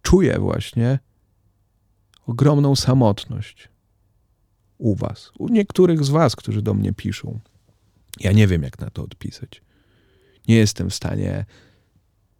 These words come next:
tego zapewnić, ale i czuję, i widzę to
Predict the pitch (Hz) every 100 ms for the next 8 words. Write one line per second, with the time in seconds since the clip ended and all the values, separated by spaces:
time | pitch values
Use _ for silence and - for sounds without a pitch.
0 | _ - 71 95 87 - 82 92 101 160
1 | - - _ _ _ _ _ - 92 90
2 | - _ _ _ - _ _ _ - -
3 | _ _ _ _ _ _ _ _ _ _
4 | _ _ _ - - - 135 123 101 90
5 | 101 110 107 - - 95